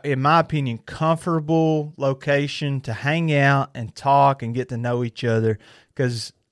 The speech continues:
as we've said before multiple times in the past on here, um,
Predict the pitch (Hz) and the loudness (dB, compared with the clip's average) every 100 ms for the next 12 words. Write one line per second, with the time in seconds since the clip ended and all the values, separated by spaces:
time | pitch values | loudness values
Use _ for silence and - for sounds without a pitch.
0 | - 139 147 165 151 - 156 147 123 127 | 0 4 4 2 -2 2 2 2 -2 -8
1 | - 160 143 135 143 135 123 143 135 117 | -2 2 2 2 -2 -4 -4 -2 -2 -4
2 | 117 143 143 123 - - - 131 127 120 | -4 2 4 4 0 -12 -8 -4 -2 0
3 | 117 110 - _ - - - _ - 123 | -2 -4 -6 _ -20 -20 -20 _ -4 4
4 | 123 120 120 120 | 6 6 4 -2